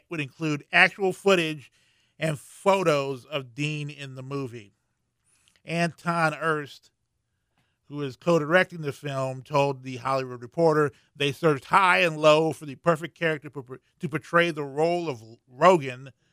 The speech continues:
which has some extreme complex character arcs,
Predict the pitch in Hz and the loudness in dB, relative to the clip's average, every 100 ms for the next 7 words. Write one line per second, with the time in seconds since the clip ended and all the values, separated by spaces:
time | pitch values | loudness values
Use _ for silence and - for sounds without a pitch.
0 | _ _ _ _ 147 143 160 139 127 - | _ _ _ _ -10 -4 -2 -2 -4 0
1 | 180 175 170 - 160 160 156 139 - 180 | 2 2 0 -10 -12 -10 -8 -8 2 2
2 | 180 - 170 - - 180 185 185 131 117 | 2 0 -2 -2 -8 -2 0 -2 -8 -10
3 | 117 120 _ - | -8 -8 _ -20